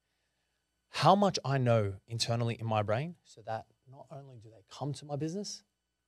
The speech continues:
but they trust me so much that they wouldn't go to anyone else. I found my point of difference. My point of difference is teaching. Okay? I'm,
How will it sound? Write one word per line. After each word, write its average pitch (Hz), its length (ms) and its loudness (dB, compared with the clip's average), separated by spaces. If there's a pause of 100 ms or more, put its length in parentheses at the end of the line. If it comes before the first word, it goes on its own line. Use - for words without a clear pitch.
(140)
but 113 140 -4
they 131 120 4
trust - 560 -2
me 110 120 -8
so 113 260 -2
much 123 340 -4 (160)
that 101 140 -8
they 104 80 0
wouldn't 98 240 -4
go 92 80 -8
to - 100 -12
anyone 85 240 -16
else. - 280 -20 (1400)
I 113 80 -2
found 135 320 4
my 113 100 2
point 101 220 -8
of 92 80 -14
difference. - 480 -20 (120)
My 117 80 -20
point 131 160 -8
of 107 80 -6
difference 101 360 -18
is - 80 -20
teaching. - 340 -14 (800)
Okay? 107 200 -2 (500)
I'm, 139 460 0